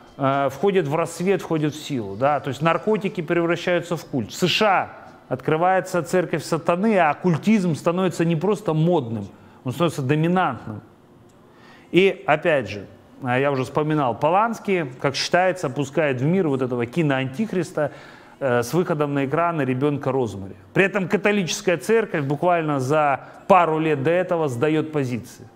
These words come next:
Понимаете, это шестьдесят восьмой год. Это год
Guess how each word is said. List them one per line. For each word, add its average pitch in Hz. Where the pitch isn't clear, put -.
Понимаете, 208
это 185
шестьдесят 190
восьмой 180
год. 139
Это 143
год 220